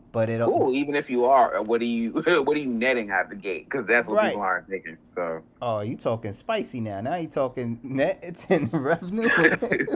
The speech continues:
Speaker 2: Oh, no, that's, that's, that's controversial. Let's chill.
Speaker 1: Nah,
Speaker 2: You're
Speaker 1: I
Speaker 2: right.
Speaker 1: know, but it, it's real, right? It's, it's definitely real. Like, I don't know, somewhere along the line, you know, the hu-, having,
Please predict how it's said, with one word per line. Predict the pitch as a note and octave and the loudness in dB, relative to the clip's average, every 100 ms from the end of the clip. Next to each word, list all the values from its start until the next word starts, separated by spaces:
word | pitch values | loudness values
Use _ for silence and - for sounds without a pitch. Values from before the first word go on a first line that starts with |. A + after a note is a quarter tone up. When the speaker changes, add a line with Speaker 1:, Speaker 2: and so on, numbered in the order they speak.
| - | -2
Speaker 2:
Oh, | F#2+ G#2 | 0 2
no, | G2+ F#2 | 2 2
that's, | F#2+ - | 0 0
that's, | F2+ - | -4 -4
that's | G2+ F#2+ | -8 0
controversial. | G2 F#2+ F2 F#2 F#2 E2 | 0 0 -2 -4 -4 -8
Let's | F2+ - | -12 -6
chill. | F#2 | 0
Speaker 1:
Nah, | E2 D#3 C3+ | 2 2 2
Speaker 2:
You're | E3 | 2
Speaker 1:
I | |
Speaker 2:
right. | F3+ | 4
Speaker 1:
know, | B3 F#3+ | 4 2
but | E3 F#3 F3+ - - | 4 4 4 -2 -4
it, | G3 F#3+ | -2 -2
it's | F3+ - | -6 -8
real, | D#3 D4+ B4 A#2 | -4 0 2 2
right? | - - D3+ | 2 0 0
It's, | D3+ D3 | -4 -4
it's | C#3 C#3 | -8 -6
definitely | D3+ F#3 F#3 E3 D#3+ | -4 -4 -4 -6 -4
real. | D3+ G#3 D#3 | -2 0 0
Like, | B2+ A#2+ A2+ - - - - - _ - A#2 | 2 0 -2 -10 -20 -20 -20 -20 _ -12 -4
I | D#3+ | -2
don't | G3+ A3 D3 D#3 | 0 -2 -4 -2
know, | E3 E3+ D#3 C3+ - | 2 4 4 0 -8
somewhere | - - G3 G3 F#3 | -8 -4 0 4 4
along | E3 D#3+ D3+ C#3+ | 4 2 0 -2
the | B2 | -2
line, | C3 F3+ G#3 C3+ A2+ A2 A#2 _ _ _ _ - | -2 0 0 -2 -2 -6 -8 _ _ _ _ -6
you | C3+ | -2
know, | B2+ A#2 A2+ | 0 0 -2
the | A2+ A2+ | -2 -2
hu-, | C#3 C#3+ - B2+ | -2 -4 -6 0
having, | D#3+ D#3 C#3+ C3+ C3+ | 2 2 0 -2 -4